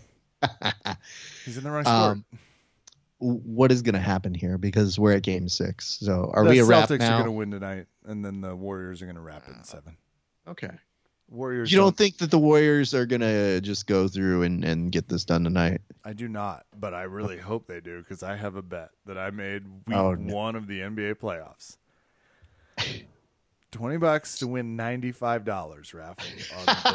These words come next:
Speaker 2: the Warriors.
Speaker 1: <laughs> Every time it's one of these fucking dumbass bets that I'm like, "Raph, before they even mentioned this season, I put down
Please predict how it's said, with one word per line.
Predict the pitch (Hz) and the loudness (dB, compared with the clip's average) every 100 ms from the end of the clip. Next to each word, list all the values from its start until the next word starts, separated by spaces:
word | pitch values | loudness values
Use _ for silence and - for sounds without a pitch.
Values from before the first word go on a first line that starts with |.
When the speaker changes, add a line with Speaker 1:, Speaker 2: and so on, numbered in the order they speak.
| - | 0
Speaker 2:
the | 190 | -2
Warriors. | 175 190 - 175 175 180 - 147 - 147 | 0 -4 0 0 2 0 -2 -4 -4 -6
Speaker 1:
<laughs> | - _ - _ - - - - - _ | -8 _ -20 _ -20 -20 -20 -20 -20 _
Every | 175 185 196 202 220 | 4 4 4 0 0
time | 196 196 180 165 | 2 4 4 4
it's | 147 | 0
one | 160 156 | 0 0
of | 151 143 | 0 -2
these | 143 151 - | -4 -4 -2
fucking | 151 135 143 127 | 0 2 0 -2
dumbass | 120 123 123 120 120 113 | 0 2 4 4 2 0
bets | 104 110 104 - | 0 2 0 -2
that | 113 | -2
I'm | 110 113 | 0 2
like, | 107 101 101 - _ _ _ _ _ | 2 2 0 -6 _ _ _ _ _
"Raph, | 117 117 120 123 - _ _ _ | 2 4 4 0 -6 _ _ _
before | 117 104 - 131 139 151 | -4 -4 0 4 6 6
they | 127 | 6
even | 117 120 110 104 98 98 98 _ _ _ _ | 2 2 0 0 -2 -8 -14 _ _ _ _
mentioned | 98 104 101 104 98 - 87 82 - _ _ _ _ | -20 -6 -2 -2 0 -2 -4 -6 -14 _ _ _ _
this | - 101 | 2 2
season, | 101 - 110 90 90 80 - _ _ _ _ _ - | 0 -2 0 0 -4 -8 -12 _ _ _ _ _ -8
I | - 123 | 0 2
put | 170 120 110 | 2 0 -2
down | 90 80 | -6 -8